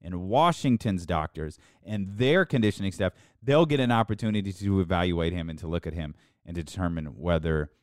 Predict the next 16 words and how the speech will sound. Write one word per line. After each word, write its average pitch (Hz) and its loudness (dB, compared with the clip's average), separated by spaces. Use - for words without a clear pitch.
uh, 50 -18
they 120 2
feel 82 0
he 104 -10
can 92 -8
get 82 -6
back 76 -6
out 67 -6
onto 78 -2
the - -6
football - -8
field. - -16
Uh, 50 -12
with 76 -10
Alex 87 -2
Smith's - 2